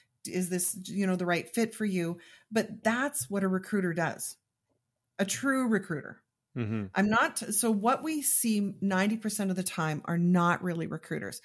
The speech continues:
Speaker 1: They are recruitment administrators. They've got, we've got these complex systems like those terrible ones we just named. Um, they require an administrator just to, to get stuff done.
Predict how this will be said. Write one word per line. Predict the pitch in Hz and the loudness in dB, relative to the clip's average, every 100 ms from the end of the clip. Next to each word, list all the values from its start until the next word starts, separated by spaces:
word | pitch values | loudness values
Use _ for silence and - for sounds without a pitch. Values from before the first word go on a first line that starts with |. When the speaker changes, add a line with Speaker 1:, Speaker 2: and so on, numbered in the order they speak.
| - - - | -18 -20 -2
Speaker 1:
They | 196 | 2
are | 196 | 4
recruitment | 190 185 - 240 269 | 2 -2 -4 -2 -2
administrators. | 262 208 190 180 180 - 139 - 80 - - _ | 2 4 4 4 2 -2 -6 -6 -10 -12 -16 _
They've | 180 180 | -4 4
got, | - - | 4 4
we've | 185 180 | 0 2
got | 175 - | 0 0
these | 175 165 | -4 -4
complex | - 233 233 247 233 - | -2 0 0 -2 0 0
systems | 190 190 185 175 | 0 0 0 0
like | 165 160 | -2 -2
those | 160 160 | -4 -4
terrible | - 190 208 220 | 0 2 4 4
ones | 190 185 | 4 2
we | 190 | 0
just | 185 170 - | -2 -4 -2
named. | 151 143 202 - - - - _ - | -2 -2 -4 -10 -20 -20 -20 _ 0
Um, | 175 175 - | 4 4 2
they | 180 233 | 4 4
require | 254 - - 208 185 160 - 160 - _ - | 4 0 0 4 4 4 0 -4 -6 _ 0
an | 180 | 2
administrator | 180 190 208 226 - 180 160 151 - - | 2 4 4 4 4 2 2 0 -4 -10
just | - - 208 208 220 220 - - _ - | -4 2 6 8 6 2 -4 -14 _ -4
to, | 196 180 - - | -2 -2 -4 -4
to | 185 160 - | -4 -2 4
get | 190 190 - | 4 6 6
stuff | - - - 175 170 - - - 160 | 4 4 4 4 4 0 -6 -8 -4
done. | 151 151 160 147 - | 0 2 2 0 -4